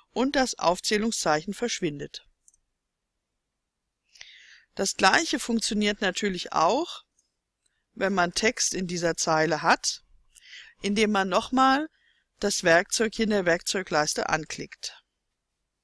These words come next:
So kann man die Aufzählungszeichen an- oder ausschalten.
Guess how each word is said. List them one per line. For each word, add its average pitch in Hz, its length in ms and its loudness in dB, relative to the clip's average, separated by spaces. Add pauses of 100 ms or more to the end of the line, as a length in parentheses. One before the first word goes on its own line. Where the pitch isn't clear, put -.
(920)
So 220 180 -4
kann 226 220 2
man 226 220 4
die 202 120 -2
Aufzählungszeichen 196 1000 0
an- 220 360 -2 (240)
oder 196 320 -4
ausschalten. 143 800 -6